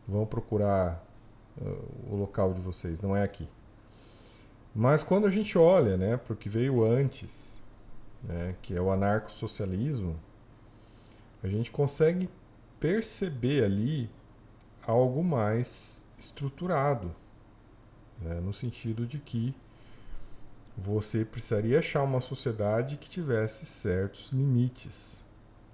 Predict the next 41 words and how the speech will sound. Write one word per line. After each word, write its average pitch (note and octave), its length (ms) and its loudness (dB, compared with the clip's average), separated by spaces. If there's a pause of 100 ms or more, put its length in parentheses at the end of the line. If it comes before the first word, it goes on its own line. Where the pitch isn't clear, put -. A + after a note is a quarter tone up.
(400)
né, F#2 280 -6
para G2+ 140 -4
que A2 140 -6
as A2 80 -6
coisas F2+ 400 -6
possam G2+ 500 -2
funcionar, B2 720 -2 (1160)
né? G2+ 320 -2 (200)
Claro A#2 240 2
que D3 60 -2
eu C3+ 40 0
tô - 100 -4
fazendo C#3+ 280 4
uma D3 140 4
remissão C3+ 420 4
histórica, A2 640 4
isso - 140 -4
não B2 80 0
quer G2+ 120 -2
dizer G2 140 -6
que - 60 -10
eu - 40 -16
estou - 200 -8
aqui, F#2+ 360 -6
né, F#2+ 180 0
defendendo G2 560 -4
o - 20 -4
anarcossocialismo. F#2+ 840 -8
Estou - 200 -12
fazendo F#2+ 280 -6
uma G#2+ 100 -2
remissão G#2+ 400 0
histórica B2 600 4
pra C#3+ 120 -2
gente B2+ 240 -2
entender B2+ 680 -2
o C3 100 -6
que - 220 -6
é G2 60 0
o C#3 80 0
que, E2 260 -6